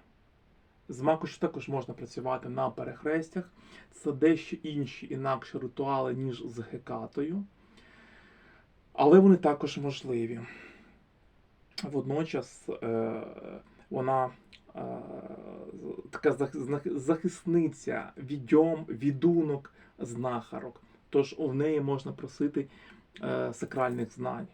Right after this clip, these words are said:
щоб вона скеровувала, спрямовувала. Е, також вона,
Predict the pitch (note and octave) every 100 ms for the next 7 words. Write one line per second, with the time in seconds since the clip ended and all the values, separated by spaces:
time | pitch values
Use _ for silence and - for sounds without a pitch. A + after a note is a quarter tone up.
0 | - - A#2+ B2 B2+ B2 - B2 D3+ D3
1 | C3 B2+ - - B2+ C#3+ D#3 C3 - -
2 | - - - - - - - - - -
3 | - - _ - - C3 B2+ A#2 - -
4 | F3 F3 C#3+ C3+ C#3 C3+